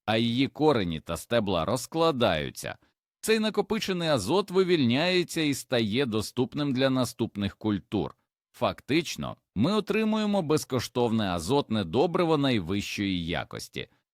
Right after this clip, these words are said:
Саме тому бобові сидирати — це найкращий попередник для тих культур,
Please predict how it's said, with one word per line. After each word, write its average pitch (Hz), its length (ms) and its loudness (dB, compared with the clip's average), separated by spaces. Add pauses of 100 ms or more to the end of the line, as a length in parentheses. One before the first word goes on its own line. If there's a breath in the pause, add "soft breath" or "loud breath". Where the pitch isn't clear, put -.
(120)
Саме 90 400 -2
тому 117 380 0
бобові 90 560 0
сидирати — 85 760 -2 (300)
це 139 240 0
найкращий 151 720 0
попередник 147 840 0
для 127 200 0
тих - 280 -2
культур, 151 680 0